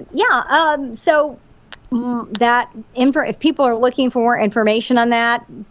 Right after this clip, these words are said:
uh, my website is tiffany grant dot com. I also have a Facebook group that I'm sure you can search on Facebook for. I don't, I don't, I'm not a big social media person, so I do not tweet. I don't have the gram.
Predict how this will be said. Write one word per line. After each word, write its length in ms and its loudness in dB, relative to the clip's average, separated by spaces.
uh, 280 0
my 160 0
website 380 0
is 120 -4
tiffany 340 -2
grant 280 0
dot 240 -2
com. 540 0
I 180 -2
also 240 -4
have 140 -4
a 120 -2
Facebook 540 0
group 560 -2
that 160 2
I'm 200 0
sure 320 -2
you 220 -2
can 800 -2
search 360 -2
on 180 4
Facebook 460 0
for. 180 2
I 60 2
don't, 320 0
I 80 2
don't, 340 0
I'm 140 -2
not 140 0
a 20 0
big 180 0
social 420 0
media 340 0
person, 560 -2
so 100 -4
I 60 2
do 100 2
not 160 2
tweet. 260 -2
I 20 0
don't 200 0
have 280 0
the 60 4
gram. 640 2